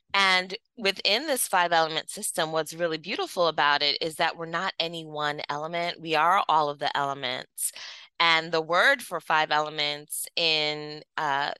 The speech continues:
the language, in its origins, is called Wu Jing, which actually means five changes or transformations. So what we're looking at when we're trying to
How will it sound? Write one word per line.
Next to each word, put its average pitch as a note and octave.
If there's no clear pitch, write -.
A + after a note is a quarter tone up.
the D#3+
language, G#3
in E3+
its D#3
origins, G3
is D#3+
called D#3+
Wu D#3+
Jing, E3+
which F3+
actually G3
means E3+
five D#3
changes D3+
or D3
transformations. C#3+
So G#3+
what F#3+
we're F#3+
looking F#3+
at E3+
when E3
we're E3
trying E3+
to D#3+